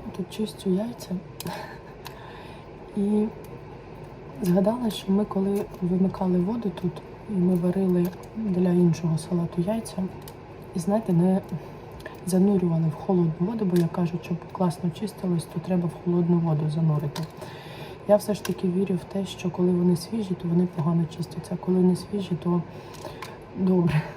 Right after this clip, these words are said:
Зараз стою, і вони так погано чистяться, і оце відриваються частинами прям. І згадала, що в Меркадоні можна купити вже варені яйця. Чого ми вчора того не зробили? Ай,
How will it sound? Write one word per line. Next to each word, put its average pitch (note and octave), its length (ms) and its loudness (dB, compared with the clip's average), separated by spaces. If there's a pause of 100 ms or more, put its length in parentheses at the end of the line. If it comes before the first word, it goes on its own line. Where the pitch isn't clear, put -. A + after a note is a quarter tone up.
(1600)
Зараз G3+ 320 4
стою, A3+ 320 -2
і C#4+ 120 0
вони F#3 240 4
так G#3 300 -6
погано F3+ 460 2 (140)
чистяться, F3 500 -6 (140)
і E3+ 100 -2
оце F3 200 -4
відриваються F3 720 2
частинами F3 640 2 (120)
прям. F3 200 0 (840)
І F3+ 80 4
згадала, F3 540 0
що - 200 -4
в E3 120 0
Меркадоні F3+ 720 4
можна E3+ 380 4
купити - 480 -4
вже E3 180 2
варені E3+ 580 4
яйця. E3+ 380 -2
Чого - 220 -6
ми F3+ 120 4
вчора F3+ 260 -4 (140)
того E3+ 160 2
не E3+ 120 4
зробили? E3+ 500 0 (1900)
Ай, E3+ 460 4